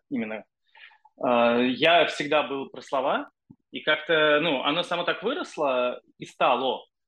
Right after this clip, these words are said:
И со временем я не то, я не то чтобы учился на это, никто меня этому не учил, ну, просто как-то с детства, ну, наверно, там, какой-то книги, там, то сё. Плюс у меня был ещё опыт,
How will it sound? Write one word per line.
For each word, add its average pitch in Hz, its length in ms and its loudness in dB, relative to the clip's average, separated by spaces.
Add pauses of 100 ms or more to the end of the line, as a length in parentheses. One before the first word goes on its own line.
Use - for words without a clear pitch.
И 143 80 -18
со 147 160 -2
временем 170 300 -4
я 160 240 4
не 156 220 -6
то, 185 120 -8
я 156 220 -2
не 170 120 -6
то 196 80 -4
чтобы 151 220 -12
учился 113 560 -8
на 117 220 -2
это, 110 180 -8
никто - 260 -14
меня 143 260 2
этому 127 240 -4
не 127 100 -4
учил, 185 400 -2
ну, 131 140 -2
просто 156 320 -4
как-то - 280 -6
с 120 160 -16
детства, 151 580 0 (180)
ну, 180 100 2
наверно, 165 520 2
там, 120 200 -4
какой-то 127 360 -8
книги, 160 420 -8
там, 113 280 -6
то 135 60 -6
сё. 254 280 0 (480)
Плюс 143 220 0
у 147 40 -2
меня 135 220 2
был 131 220 -2
ещё 131 360 0
опыт, 123 720 2